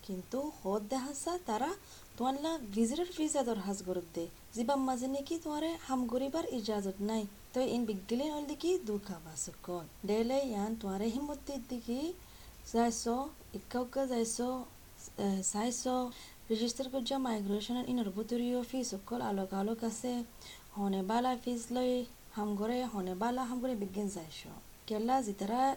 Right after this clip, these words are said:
স্ক্যামার দুকা বাসকল আছে, ইতারা বেশি ওয়াদা করে, মানে তোমার ভিসা হামাকা কামিয়াব হব দিয়ান, ফাইবা দিয়ান। কিন্তু বানা Minister for Immigration তো পাওয়ার আছে দে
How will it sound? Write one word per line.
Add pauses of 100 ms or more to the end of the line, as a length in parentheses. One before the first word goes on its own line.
(120)
স্ক্যামার
দুকা
বাসকল
আছে,
ইতারা
বেশি
ওয়াদা
করে, (240)
মানে
তোমার
ভিসা (200)
হামাকা (120)
কামিয়াব
হব
দিয়ান,
ফাইবা
দিয়ান। (460)
কিন্তু
বানা (220)
Minister (180)
for (120)
Immigration
তো
পাওয়ার
আছে
দে